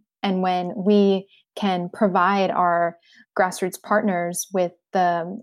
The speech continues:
the flexible funding to strengthen the systems and the design of their programs, so that benefits more than just one girl at a time,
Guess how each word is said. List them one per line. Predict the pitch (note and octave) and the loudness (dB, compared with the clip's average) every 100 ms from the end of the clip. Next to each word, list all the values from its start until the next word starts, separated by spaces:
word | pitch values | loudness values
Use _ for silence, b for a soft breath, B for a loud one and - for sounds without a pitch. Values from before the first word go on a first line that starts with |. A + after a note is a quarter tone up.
| - | -4
the | G3+ | -2
flexible | G3+ F#3+ F#3 - F#3+ F#3 | 0 -2 -4 -4 -4 -2
funding | F#3+ F#3 F3+ F3+ F3+ | -2 -2 -2 -4 -6
to | - F#3+ F3 - | -4 -2 -2 -4
strengthen | - G3 G3+ F#3+ F3 | -2 -2 0 -2 -4
the | |
systems | F3+ - B3+ - F3 - F3+ F#3 | -4 -2 -2 -2 -4 -4 -6 -4
and | F#3 | -4
the | F3 | -4
design | F#3 F3 E3+ A3+ | -4 -2 0 2
of | F#3+ | 0
their | F3 | -2
programs, | - - E3 D3+ - F#3 F#3 | -4 -4 -4 -4 -6 -8 -6
so | G3 | -2
that | F3 E3 | -2 0
benefits | F#3 F#3 F#3 F3+ - G3+ | -2 -4 -4 -6 -2 0
more | G3+ G#3+ | 4 4
than | G3 | 2
just | F3+ E3+ | -2 -6
one | - F3 | -6 -6
girl | E3+ - | -4 -6
at | F#2 | -6
a | - | -6
time, | - - C#3+ D3+ F#3 | -8 -6 -6 -6 -8